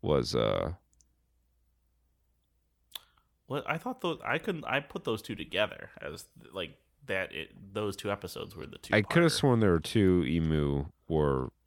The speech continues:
Speaker 1: episodes.
Speaker 2: Well, the, it was called, the episode was called Emu War Two.
Speaker 1: Oh, okay.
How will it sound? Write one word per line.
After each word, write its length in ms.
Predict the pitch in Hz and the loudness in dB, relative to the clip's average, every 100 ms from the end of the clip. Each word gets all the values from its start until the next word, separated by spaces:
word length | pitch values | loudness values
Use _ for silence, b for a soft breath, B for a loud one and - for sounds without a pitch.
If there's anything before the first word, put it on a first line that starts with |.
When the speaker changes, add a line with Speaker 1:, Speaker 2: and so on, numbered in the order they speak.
| _ _ | _ _
Speaker 1:
episodes. 840 | 69 65 60 - 64 62 - - b b b | -2 -2 -4 -2 -2 -2 -6 -10 b b b
Speaker 2:
Well, 220 | - 123 113 | 2 2 4
the, 300 | 117 107 - | 4 2 0
it 60 | |
was 160 | 117 107 | -2 -2
called, 400 | - 147 123 90 | 0 2 2 0
the 80 | 107 | -4
episode 220 | - 107 | -2 -4
was 100 | 87 | -6
called 340 | - 101 92 | -2 0 0
Emu 400 | 71 87 90 87 | -2 -6 -6 -6
War 240 | 85 76 67 | -6 -6 -8
Two. 260 | - - - | -8 -10 0
Speaker 1:
Oh, 240 | 80 62 62 | 2 4 0
okay. 280 | - 50 | -2 -6